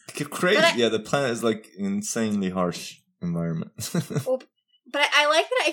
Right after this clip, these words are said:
Speaker 2: felt like it was a metaphor for, um, the planet protecting itself versus, like, our planet, which we have just, like, destroyed, basically.
Speaker 1: <laughs>
Speaker 2: Um, and obviously they also destroyed their planet. So now they're on a planet that, like, self-protects itself,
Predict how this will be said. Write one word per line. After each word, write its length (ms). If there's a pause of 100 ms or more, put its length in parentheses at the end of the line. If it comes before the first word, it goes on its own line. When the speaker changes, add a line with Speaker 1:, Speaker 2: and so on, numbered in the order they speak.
Speaker 2:
felt 240
like 160
it 60
was 160
a 100
metaphor 720
for, 840
um, 600 (160)
the 120
planet 420
protecting 720
itself 540 (180)
versus, 380
like, 260
our 200
planet, 440
which 160
we 380
have 180
just, 300
like, 260 (160)
destroyed, 800
basically. 580
Speaker 1:
<laughs> 180 (420)
Speaker 2:
Um, 200
and 260 (260)
obviously 380
they 200
also 300
destroyed 340
their 80
planet. 320
So 60
now 160
they're 100
on 80
a 60
planet 320
that, 100
like, 160
self-protects 760
itself, 520